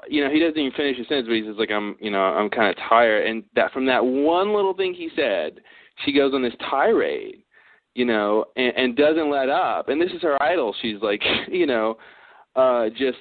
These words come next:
just furious with. But at the same time, she, she loves him. And so, I don't know, I thought that was really cool and, and interesting,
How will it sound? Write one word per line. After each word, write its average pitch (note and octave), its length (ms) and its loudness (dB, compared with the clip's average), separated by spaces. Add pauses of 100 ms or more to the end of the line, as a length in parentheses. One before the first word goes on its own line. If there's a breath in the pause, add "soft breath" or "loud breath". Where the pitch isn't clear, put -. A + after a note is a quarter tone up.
(120)
just B2 200 -2 (100)
furious C#3+ 500 0
with. A2 260 0
But D3+ 100 2
at D3+ 80 0
the - 120 -8
same F#3 160 -2
time, F3 360 -2
she, D3+ 260 -4 (240)
she D3 100 0
loves D#3+ 260 2
him. C3 360 -2
And C#3+ 320 -2
so, D#3+ 60 4
I F3+ 160 4
don't A#3 80 0
know, F#3 80 0
I C3+ 80 -2
thought D#3 180 -2
that C3+ 180 2
was C#3+ 120 -2
really A#2+ 200 0
cool B2+ 340 -2
and, G#2 120 -8
and A2+ 120 -6
interesting, G#2 600 -6